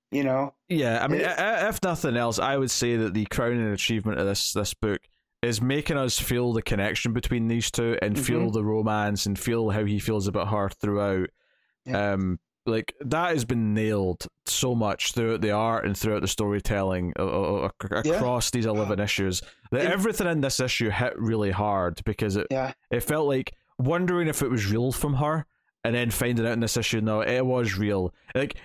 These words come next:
Speaker 2: it's real despite the fact that it started from this place of, like, keeping an eye on him, from lying to
Speaker 1: Yeah.
Speaker 2: him. But the feelings that she developed were still very much real.
Speaker 1: Right.
Speaker 2: Um,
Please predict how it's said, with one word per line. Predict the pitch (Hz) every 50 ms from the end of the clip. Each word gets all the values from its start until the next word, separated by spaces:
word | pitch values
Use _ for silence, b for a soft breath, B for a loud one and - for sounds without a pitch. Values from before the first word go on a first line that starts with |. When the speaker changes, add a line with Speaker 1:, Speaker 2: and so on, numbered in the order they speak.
| -
Speaker 2:
it's | 135 143 147 - -
real | 127 151 185 208 208 196
despite | 156 170 - - 160 165 -
the | 151
fact | 123 - 151 143 123
that | 131 127
it | 123
started | 123 - - 139 127 135 135 - 135 120
from | - - 123 113
this | 113 117 110 -
place | - - 117 113 110 104 -
of, | 113 98 90
like, | 107 101 - - _ -
keeping | 127 - 123 113
an | 107
eye | 107 107 107 107 104
on | 101 101 98
him, | 98 95
from | - - 104 104
lying | 107 113 113 110 107 104 104
to | - - 107
Speaker 1:
Yeah. | 98 98 92
Speaker 2:
him. | 87 85 - _ _ _ _ _ _ _ _ - 120 -
But | 131 123 127 117 - -
the | - 120 127 120
feelings | - - 156 156 160 160 151 127
that | 120 143
she | - - 135
developed | 107 113 95 117 113 113 110 -
were | 101 104
still | - - - 110 110 101
very | 92 113 107 104 101
much | 98 98 95 - -
real. | 104 101 98 90 85 82 - _ _ _ _ _ _ _ _ -
Speaker 1:
Right. | 87 90 90 90
Speaker 2:
Um, | 90 90 90 90 87 87